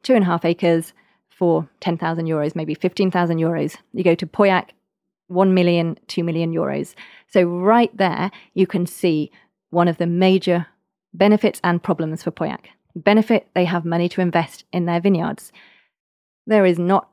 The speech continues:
a vineyard in Pauillac that hasn't been spruced up, that hasn't had a new winery, that hasn't had all of the investment. There are one or two. I, I talked about the fact there are a couple of small independent producers, but not many. And since the eighties,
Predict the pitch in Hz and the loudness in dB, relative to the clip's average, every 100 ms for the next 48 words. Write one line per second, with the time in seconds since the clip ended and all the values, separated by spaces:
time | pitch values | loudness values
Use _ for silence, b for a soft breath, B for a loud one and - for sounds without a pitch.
0 | - 175 151 170 202 196 190 185 - 180 | -6 -6 0 2 4 4 4 2 0 -2
1 | 175 - 160 151 165 - 175 165 165 - | -2 -2 -2 -2 -4 -4 -4 -4 -6 -2
2 | 170 160 165 - - 175 - 170 - - | -2 -2 -8 -10 0 0 2 0 0 -6
3 | - 170 170 185 190 208 208 165 160 156 | -6 -6 -2 0 2 4 4 2 -2 -4
4 | 160 151 - 180 - 175 180 175 170 170 | -4 -4 -4 -6 -6 -2 0 0 0 -2
5 | 170 147 - 139 143 - _ _ _ _ | -4 -6 -8 -10 -10 -14 _ _ _ _
6 | 180 165 165 180 180 - 196 170 165 175 | -8 -2 2 2 2 2 4 4 2 -2
7 | - - 175 - 165 - - - - 160 | -4 -6 -6 0 0 0 -2 -2 0 2
8 | 160 - 190 175 160 - 170 165 160 175 | 0 0 -2 -2 -4 -2 -2 -2 -4 -6
9 | 170 - 165 160 156 156 B B _ 214 | -6 -6 -6 -6 -6 -10 B B _ -2
10 | 214 208 - 185 165 147 B B B B | 2 0 0 -4 -6 -8 B B B B
11 | B - 233 - - 254 233 233 - 156 | B 0 0 2 2 2 2 -2 0 -2
12 | - 160 156 | -2 -4 -4